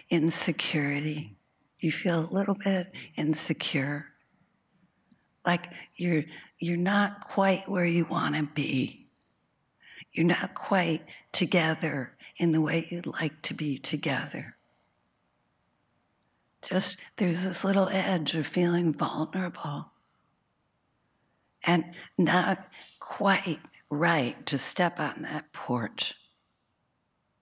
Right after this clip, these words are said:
And the first great discovery of this practice is that this is the way life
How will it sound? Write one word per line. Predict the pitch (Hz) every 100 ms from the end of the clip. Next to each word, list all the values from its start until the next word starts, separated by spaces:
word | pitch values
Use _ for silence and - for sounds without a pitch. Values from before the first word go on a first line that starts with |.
| _ _ _ _ _ _ _ _ _ _ _ _ _ _ _ _ _ _ _ _ _ _ _ _ _ _ _ _ _ _
And | - 165 160 - - -
the | 156
first | - 180 202 202 - -
great | - 180 180 175
discovery | - 151 - 180 170 160 175
of | 160 151
this | - 147 -
practice | - 151 151 151 - 113 98 - -
is | 135 -
that | - 147 - - - - _ -
this | 160 151 151
is | 143 -
the | 135
way | 151 143 151 156 -
life | 135 139